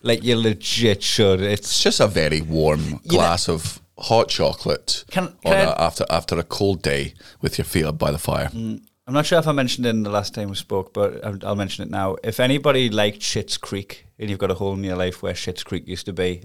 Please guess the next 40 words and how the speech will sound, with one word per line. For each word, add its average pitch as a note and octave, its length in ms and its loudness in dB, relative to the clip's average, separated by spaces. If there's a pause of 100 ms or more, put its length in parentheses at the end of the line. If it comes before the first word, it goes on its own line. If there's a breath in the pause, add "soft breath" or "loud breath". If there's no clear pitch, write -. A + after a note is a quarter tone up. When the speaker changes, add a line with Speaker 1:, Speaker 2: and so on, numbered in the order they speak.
Speaker 1:
and G2+ 140 -4
you F#2+ 60 -4
just G2 240 -2
liked G2 260 0
being G2 160 -6
around F#2+ 480 -4 (120)
those F#2 220 -4
characters F#2+ 680 0
and F2+ 160 -8
that F#2 140 0
vibe, F2 380 0 (760 loud breath)
you C3 160 -2
can B2+ 160 -4
fill A2 260 0
that G#2+ 140 2
hole G2+ 300 0
easily F#2+ 360 -4
with F#2 160 -4
Ted F2 180 0
Lasso. E2 420 -6 (140)
Speaker 2:
Aye. D2 240 -10 (340 loud breath)
Speaker 1:
Um, G2 480 2 (420)
so - 200 -6
I've E2+ 160 -2
been F2+ 120 -4
watching F2 280 -8
that. F2 180 -6 (800)
Uh, G#2 280 0 (100)
fu-, G#2+ 320 0
I G2+ 60 -12
fucking B2+ 300 0
love F#2 160 -2
it. - 160 -6 (160)
Anyway, G#2+ 420 2
I've, G#2+ 300 -2
I've A#2 180 2
had G#2 160 2
a F#2 60 -6
lovely F#2+ 320 -4
week. F2+ 420 -8